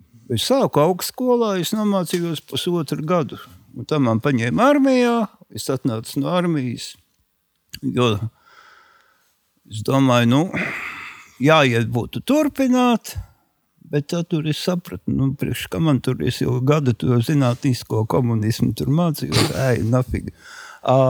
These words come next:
no, nu, labi, tur padziļināt augstākā matemātika bija. Ā, pamatu, pamatā to, ko māca augstskolā, un arī teķī, tas ir, nu,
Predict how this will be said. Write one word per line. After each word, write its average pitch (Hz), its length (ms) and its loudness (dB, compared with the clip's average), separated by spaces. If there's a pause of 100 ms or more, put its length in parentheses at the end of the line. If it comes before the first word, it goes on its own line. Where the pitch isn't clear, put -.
(120)
no, 131 220 4 (760)
nu, 196 220 -2
labi, 160 300 0
tur 127 180 -4
padziļināt 110 800 -2
augstākā - 580 -4
matemātika 202 920 -2
bija. 160 380 -6 (920)
Ā, 113 140 0
pamatu, 160 540 0 (400)
pamatā 180 580 -2
to, 151 240 -2
ko 135 180 -2
māca 135 460 -2
augstskolā, 120 720 -4
un 127 140 0
arī 120 220 -2
teķī, 190 480 -4
tas - 260 -8
ir, 151 80 -6
nu, 170 160 0